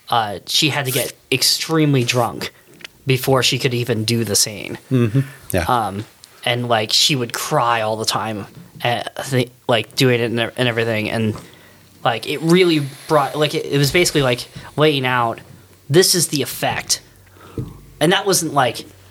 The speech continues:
Speaker 1: strictly pornography. It was, like, simulated or whatever. But
Speaker 2: Right.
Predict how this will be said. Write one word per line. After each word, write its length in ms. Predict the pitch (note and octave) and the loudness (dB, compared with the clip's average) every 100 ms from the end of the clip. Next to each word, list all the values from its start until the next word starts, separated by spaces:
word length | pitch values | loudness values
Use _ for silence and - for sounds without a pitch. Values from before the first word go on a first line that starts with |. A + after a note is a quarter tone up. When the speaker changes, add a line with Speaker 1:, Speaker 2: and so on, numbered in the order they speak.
| - - - - - - | -20 -20 -20 -20 -20 -12
Speaker 1:
strictly 400 | - - E3 - | -4 0 0 2
pornography. 840 | B2 C#3 A#2+ C#3 A#2 A#2 G2+ G2+ - - - _ | 0 2 2 2 0 -8 -8 -8 -10 -16 -20 _
It 120 | - C#3+ | 0 2
was, 220 | A#2 - | 2 2
like, 360 | A#2+ A2+ - - | 2 0 -8 -4
simulated 680 | - F3+ D#3 B2 A2 G2 G#2 | 0 4 4 2 -2 -4 -2
or 60 | A2 | 0
whatever. 320 | G2+ G2 G#2+ - | -2 -2 -4 0
But 240 | B2 G#2 | -2 0
Speaker 2:
Right. 180 | G2 | 0